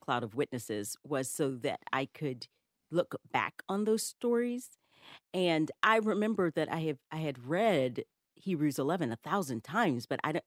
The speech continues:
I don't think I ever paused to really study. And when you study those characters in Scripture, one, you realize in many ways they're just like us. They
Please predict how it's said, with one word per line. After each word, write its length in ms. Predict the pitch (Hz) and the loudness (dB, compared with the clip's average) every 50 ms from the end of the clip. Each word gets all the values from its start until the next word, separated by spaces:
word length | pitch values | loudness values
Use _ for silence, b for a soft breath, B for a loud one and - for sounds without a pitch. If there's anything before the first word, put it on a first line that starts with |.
| _ - | _ -8
I 60 | 175 | -6
don't 140 | 214 214 - | -6 -4 -2
think 100 | 254 196 | 0 0
I 60 | 165 | 2
ever 180 | 147 135 127 110 | 2 2 0 -4
paused 640 | - - - 123 117 117 120 120 123 120 - - | -6 -8 -4 -2 0 2 2 2 2 0 -4 -6
to 80 | - 139 | -6 -6
really 240 | 117 123 117 120 113 | -4 -4 -6 -8 -8
study. 680 | - - - - - 110 - - 151 202 247 277 285 _ B B B B B B B B B B | -10 -12 -12 -6 -4 -4 -4 -4 -2 -2 -2 -2 -2 _ B B B B B B B B B B
And 140 | 196 185 180 | -2 0 2
when 160 | 180 185 190 | 2 2 2
you 80 | 185 180 | 0 -2
study 480 | - - - - 233 311 - 539 285 | -2 -4 -2 0 0 2 4 4 4
those 300 | 208 165 147 131 127 - | 4 6 4 4 2 0
characters 640 | - - - - 175 190 185 160 - - 156 135 - | -4 -8 -2 0 2 2 2 0 -2 -2 -4 -2 -2
in 100 | 135 123 | -2 -2
Scripture, 640 | 117 - - - 139 117 - - - 127 113 117 113 - _ b b b b b b | -4 -4 -4 -4 -4 -4 -4 -4 -4 -4 -2 -4 -6 -8 _ b b b b b b
one, 640 | 170 220 302 - 269 190 147 139 139 151 202 - - | 6 8 8 10 8 8 6 6 4 4 2 2 -2
you 180 | 165 180 202 | -2 0 2
realize 480 | 180 180 180 170 151 147 143 131 - - - | 4 6 6 6 6 6 4 2 -2 -6 -6
in 260 | 165 160 165 170 196 | -4 -2 -2 0 2
many 240 | 240 294 294 285 269 | 4 6 6 6 6
ways 360 | 233 190 180 156 139 123 - | 6 4 4 2 2 0 -2
they're 240 | - 139 131 113 - _ - | -4 -2 -2 -4 -6 _ -6
just 220 | - 123 107 - 110 | -6 -4 -2 0 0
like 160 | 120 120 147 | 0 2 2
us. 320 | 127 151 139 - - - B B B B B B - | 0 0 0 0 -2 -4 B B B B B B -6
They 180 | 131 113 113 | -6 -6 -6